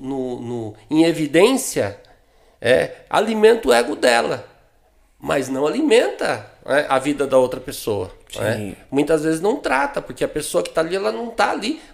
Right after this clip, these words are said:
Speaker 1: pra tratar a vida da outra pessoa. Então, é, é, é, é por isso que a gente tem, tem que trabalhar muito essa questão da empatia,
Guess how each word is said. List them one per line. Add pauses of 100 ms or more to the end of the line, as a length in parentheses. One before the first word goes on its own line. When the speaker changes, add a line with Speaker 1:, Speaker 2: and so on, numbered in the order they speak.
Speaker 1:
pra
tratar
a
vida
da
outra
pessoa. (300)
Então, (220)
é,
é, (160)
é,
é
por
isso
que
a
gente
tem,
tem
que
trabalhar
muito
essa
questão
da
empatia,